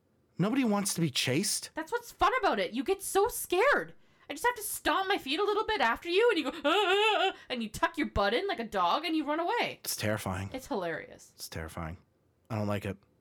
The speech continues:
Speaker 2: I love it.
Speaker 1: Well, th-, I guess we should save, like, the engagement story and other stories
Speaker 2: Yeah,
Speaker 1: leading
Speaker 2: another
Speaker 1: up to,
Speaker 2: time.
Speaker 1: for another, another episode.
Speaker 2: Yeah.
Speaker 1: Yeah, we're, we're about almost an hour in. So, uh,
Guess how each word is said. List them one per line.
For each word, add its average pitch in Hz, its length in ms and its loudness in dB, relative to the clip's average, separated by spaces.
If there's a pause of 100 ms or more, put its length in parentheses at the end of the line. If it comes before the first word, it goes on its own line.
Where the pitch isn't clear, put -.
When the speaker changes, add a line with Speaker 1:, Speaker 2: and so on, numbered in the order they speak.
(220)
Speaker 2:
I 190 60 -10
love 165 180 -4
it. 147 140 -10 (2500)
Speaker 1:
Well, 196 220 2 (180)
th-, - 200 -12
I 185 60 -2
guess - 340 -4
we 240 120 2
should 208 200 -2
save, 202 500 2
like, 160 360 0
the 143 160 2
engagement 156 560 0
story 185 540 2
and 147 120 2
other 143 200 0
stories 180 580 2
Speaker 2:
Yeah, 151 80 2
Speaker 1:
leading 156 200 4
Speaker 2:
another 165 200 2
Speaker 1:
up 190 60 -8
to, 214 80 -6
Speaker 2:
time. 160 180 2
Speaker 1:
for 156 200 0
another, 156 560 2
another 151 280 0
episode. 202 580 0 (140)
Speaker 2:
Yeah. 180 140 -2 (1000)
Speaker 1:
Yeah, 220 300 2
we're, 220 320 2
we're 175 300 0
about 185 360 2
almost 170 380 2
an 147 80 0
hour 147 380 2
in. 190 300 2 (180)
So, 143 540 0
uh, 135 520 2